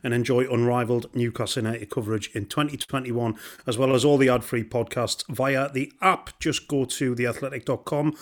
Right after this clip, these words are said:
forward slash Newcastle Pod. And coming up in a bit, we're gonna revisit the, uh, great Newcastle United pub quiz, which I will stress again was recorded well in time before the game,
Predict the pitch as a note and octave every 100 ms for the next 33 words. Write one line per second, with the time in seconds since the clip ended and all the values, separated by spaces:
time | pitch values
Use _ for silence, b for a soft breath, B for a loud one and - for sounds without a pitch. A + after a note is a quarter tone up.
0 | B B - - G3 F#3+ - E3+ D#3+ D#3+
1 | - D3+ D#3 F#3+ - - G3+ - G#3+ G3
2 | - A#3+ G3 C#3+ C3 - D#3 F3+ F#3 D3
3 | - B3 - B B B C#3+ C#3+ C#3 C3+
4 | C3+ D3 D3+ E3+ - B B B C3+ C#3
5 | D3 - C#3+ C#3 C3 - b b D3+ E3
6 | E3 D#3 D3+ D#3 - F3 F#3+ E3+ E3 F3
7 | D#3+ - F#3 C#3+ - B2+ G#2+ A#2+ B2+ B2
8 | C3+ E3+ - C#3+ A2+ A#2 B2 B2 A#2 G#2
9 | A2 - C3+ D3 E3 G2+ G#2 D3+ C#3 A#2+
10 | - C3+ B2+ A2+ - A2+ A2 G2+ A2+ A2